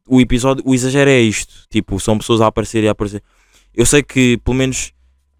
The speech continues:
n-, eu não, não posso contar, mas isto já me aconteceu. Pelo menos três, quatro pessoas,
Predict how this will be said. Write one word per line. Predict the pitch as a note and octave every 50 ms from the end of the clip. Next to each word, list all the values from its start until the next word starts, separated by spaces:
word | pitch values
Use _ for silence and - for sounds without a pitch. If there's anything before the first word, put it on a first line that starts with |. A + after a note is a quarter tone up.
| _ _ _ -
n-, | C3+ D3 - _
eu | - B2 C#3+
não, | E3 F3 F3 F3
não | D#3+ C3+ E3+ F3+ F3
posso | - F#3 F3 -
contar, | - F3+ E3+ D#3 E3+ E3
mas | E3 D#3+ D#3 D3 - - - _ _ _
isto | - B2+ -
já | D3+ D3
me | D3
aconteceu. | C#3 C3+ C3+ B2 - A#2 G#2+
Pelo | - B2+
menos | B2+ A#2+ A#2 - - - _ _ _ _ _ _ _ _ _ _ _ _ _
três, | - E3+ F#3 F#3+ F3+ F3 D#3+ -
quatro | - - D#3 D3 -
pessoas, | - - - - - C3+ C3+ C3 B2+ B2 A#2+ A#2+ A#2+ - - - -